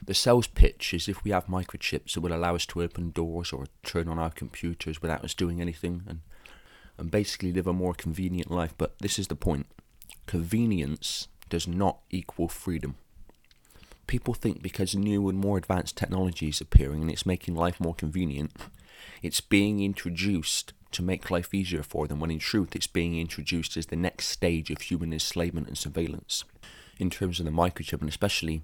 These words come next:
smart dust, because smart dust can interact with any other smart technology, because that's how smart technology works.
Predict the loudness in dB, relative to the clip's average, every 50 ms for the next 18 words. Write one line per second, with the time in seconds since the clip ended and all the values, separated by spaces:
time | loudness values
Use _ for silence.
0 | -8 -8 -2 0 2 2 4 2 2 0 -2 -2 -2 -2 -2 -2 -2 -6 -6 -4
1 | -2 -2 0 0 0 0 0 0 -2 -4 -4 -4 -6 -4 -6 -4 -6 -6 -4 -4
2 | -4 -2 -2 -2 -2 0 0 2 2 0 0 0 0 -2 0 0 0 -2 -2 -2
3 | -6 -4 -2 0 -2 0 0 0 4 6 6 4 4 -2 -2 -2 -2 -2 -4 -2
4 | -2 0 0 0 0 -2 -2 -4 -6 -8 -8 -6 -4 -4 -4 -4 -4 -4 -2 -2
5 | -2 -2 -4 -8 -10 -12 -12